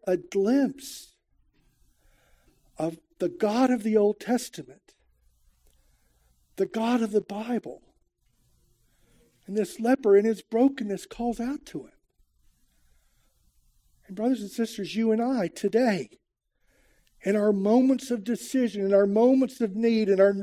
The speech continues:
moments when we are so aware of how much we need God's help, then we look to Jesus Christ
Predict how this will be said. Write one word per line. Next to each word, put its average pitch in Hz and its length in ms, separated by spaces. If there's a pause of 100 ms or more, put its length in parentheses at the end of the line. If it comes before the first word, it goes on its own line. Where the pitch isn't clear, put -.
(140)
moments 262 580
when 226 160
we 220 160
are 220 140
so 262 320
aware 233 880 (320)
of 208 160
how 254 360
much 220 560
we 220 400
need 202 760 (360)
God's 214 420 (140)
help, 185 340 (1700)
then 151 160
we 208 340 (120)
look 170 260 (280)
to - 160
Jesus 175 760 (280)
Christ 156 760